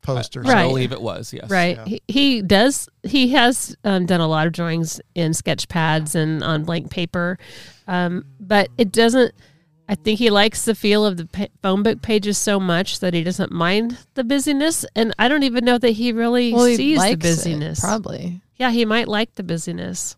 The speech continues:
Speaker 4: I
Speaker 1: So
Speaker 4: mean,
Speaker 1: I
Speaker 4: he's drawn in about fifty of 'em, so.
Speaker 3: <laughs> And he has a ton of sketch pads that are empty. So if he wanted to write on blank paper,
Speaker 1: Yeah,
Speaker 3: he
Speaker 1: he'd
Speaker 3: would
Speaker 1: have
Speaker 3: do it.
Speaker 1: Now,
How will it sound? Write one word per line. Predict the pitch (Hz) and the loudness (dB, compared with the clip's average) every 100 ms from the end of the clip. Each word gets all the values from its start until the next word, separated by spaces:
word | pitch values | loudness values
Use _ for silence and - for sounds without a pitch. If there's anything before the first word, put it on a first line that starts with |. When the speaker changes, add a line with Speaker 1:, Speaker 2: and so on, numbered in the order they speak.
| _ _ - | _ _ -2
Speaker 4:
I | 202 | 4
Speaker 1:
So | |
Speaker 4:
mean, | 254 247 | 6 6
Speaker 1:
I | |
Speaker 4:
he's | 247 170 | 6 4
drawn | 190 226 247 | 6 6 6
in | 214 | 4
about | 190 202 190 | 4 4 4
fifty | - 254 175 156 | 2 2 2 0
of | 139 | 0
'em, | 151 202 | 2 2
so. | 196 156 139 143 151 | 2 0 0 0 -2
Speaker 3:
<laughs> | - | 0
And | 262 285 269 | 4 4 4
he | 240 247 | 4 4
has | 247 226 202 | 4 2 2
a | |
ton | 196 - 220 214 | -2 -4 0 2
of | 202 175 | 2 0
sketch | - 180 - | -2 -2 -2
pads | - 190 170 165 | -4 -4 -4 -4
that | 170 | -4
are | 165 | -2
empty. | 170 175 - 156 160 | -2 -4 -4 -4 -4
So | 190 214 | -2 0
if | 180 | 2
he | 220 | 2
wanted | 202 196 202 196 | 2 4 2 2
to | 185 | 2
write | 175 170 | 2 2
on | 165 | 2
blank | 165 160 | 0 -2
paper, | 170 175 175 160 | -2 -4 -2 -2
Speaker 1:
Yeah, | 120 110 | -2 -2
Speaker 3:
he | 123 | -4
Speaker 1:
he'd | 180 | -2
Speaker 3:
would | 165 | -2
Speaker 1:
have | 113 | -4
Speaker 3:
do | 143 | -8
it. | 90 - - - _ _ _ _ _ | -8 -10 -14 -20 _ _ _ _ _
Speaker 1:
Now, | 147 143 | -2 0